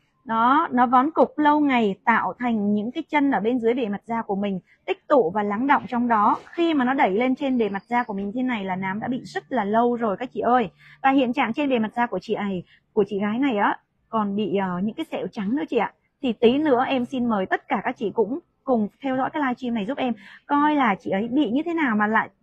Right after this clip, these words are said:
tại sao lại để lại sẹo trắng trên bề mặt da như thế này nha. Và khi mà, ờ, chị ấy bị nám nặng như thế này thì chị ấy sẽ làm những cái gì, làm ở đâu, phương pháp nào, công nghệ gì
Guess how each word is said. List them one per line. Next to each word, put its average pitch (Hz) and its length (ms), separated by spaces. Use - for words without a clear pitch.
tại 233 120
sao 311 180
lại 294 80
để 208 140
lại 202 180
sẹo 180 120
trắng 214 220
trên 262 140
bề 214 100
mặt 196 160
da 220 120
như 240 160
thế 277 60
này 262 180
nha. 240 300
Và 262 280
khi 330 300
mà, 240 340
ờ, 208 140
chị 208 140
ấy 233 160
bị 262 140
nám 226 280
nặng 294 180
như 254 60
thế 285 100
này 262 200
thì 196 120
chị 190 80
ấy 202 320
sẽ 269 140
làm 220 360
những 254 140
cái 320 120
gì, 226 240
làm 220 260
ở 196 180
đâu, 262 340
phương 330 220
pháp 370 200
nào, 233 300
công 311 220
nghệ 240 180
gì 208 260